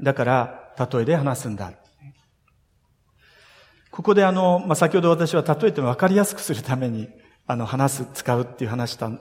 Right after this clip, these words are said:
お話ししたんですけれども、えー、このイエス様の言葉を見ますと、例えにはもう一つの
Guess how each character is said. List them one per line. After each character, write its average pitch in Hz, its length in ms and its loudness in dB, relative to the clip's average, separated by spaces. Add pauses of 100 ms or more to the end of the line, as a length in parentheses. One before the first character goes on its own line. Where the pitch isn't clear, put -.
お 123 60 -4
話 127 280 0
し - 20 -
し - 40 -10
た 131 120 0
ん 117 60 -4
で 113 60 -4
す - 120 -12
け 120 80 -8
れ 104 60 -14
ど 117 100 -12
も、 120 240 -6 (400)
え 120 260 -2
ー、 123 40 -8
こ - 140 -4
の 226 200 6
イ 226 60 4
エ 240 60 6
ス 226 60 0
様 180 220 4
の 147 80 2
言 151 120 0
葉 170 200 2
を 165 60 4
見 147 120 0
ま 147 140 2
す 147 80 -8
と、 127 200 -2
例 277 240 -4
え 269 40 2
に 202 80 4
は 143 60 4
も 208 180 0
う - 20 -2
一 269 220 -6
つ - 120 -10
の 135 380 0